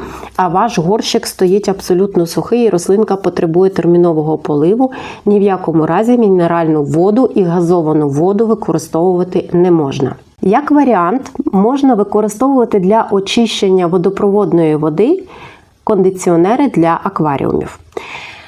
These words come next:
Такий, а, спосіб я дізналася, передивляючись відео зарубіжних блогерів, і дуже часто вони їх використовують, ці кондиціонери, саме для того, щоб підготувати воду для поливу рослин.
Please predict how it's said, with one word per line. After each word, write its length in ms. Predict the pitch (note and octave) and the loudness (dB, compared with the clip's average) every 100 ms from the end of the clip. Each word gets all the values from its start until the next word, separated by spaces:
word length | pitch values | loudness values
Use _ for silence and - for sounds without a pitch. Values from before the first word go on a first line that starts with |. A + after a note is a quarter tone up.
| - | -8
Такий, 440 | A3 G#3+ D#4+ D4 - | -6 0 2 0 -2
а, 300 | G3+ F#3+ F#3+ | -2 0 -2
спосіб 480 | F#3+ A3 G3+ A3+ C4 | -2 -4 -2 -4 -2
я 280 | F#3+ F#3 G#3 | 0 2 0
дізналася, 760 | G3+ F#3 F#3 F3 E3+ - E3+ E3+ | 0 0 0 0 -2 -2 -4 -2
передивляючись 840 | F#3 F3+ F#3+ G3+ F3+ F3 F3 - | -2 0 2 2 0 -2 -4 -2
відео 460 | E3+ G3 D#3 D#3 D#3 | 0 2 2 0 0
зарубіжних 680 | F3 F#3 F3 E3+ D#3 D3 D#3+ | 0 2 2 2 2 0 0
блогерів, 560 | F3+ D3 D#3 F#3 B3+ - - | 0 2 0 0 -2 -10 -12
і 340 | - F#3 E3+ D#3+ | -2 2 4 2
дуже 260 | E3+ E3 | 2 0
часто 500 | D#3+ - F3+ C4+ B3+ | -2 -2 -2 0 0
вони 300 | G3+ F#3 A#3 | 2 4 4
їх 280 | C4+ A#3 - | 2 0 0
використовують, 880 | F#3 F3+ F3 E3 G3 A#3 C4 B3 A#3+ | -2 0 -2 -2 -2 2 2 2 0
ці 100 | - | -4
кондиціонери, 840 | - F#3+ E3+ F3 E3+ D#3+ E3+ E3+ E3 | 0 2 2 0 -2 0 0 0 -4
саме 520 | - G3 C4+ C#4+ C4 | -4 -2 2 2 2
для 160 | G3 | 0
того, 380 | F#3 F#3+ G#3+ A#3 | 0 0 0 0
щоб 360 | G#3 - G3 G3 | -2 -2 -2 -2
підготувати 760 | D#3+ E3 E3+ E3+ F3+ F3 E3 | -2 -2 -2 0 0 -2 -2
воду 340 | D#3 E3+ D#3 D#3 | 2 2 2 0
для 140 | D#3 | 0
поливу 440 | D#3 D3 D#3+ F#3 | -2 0 2 2
рослин. 360 | F#3 F#3 - | -2 -2 -4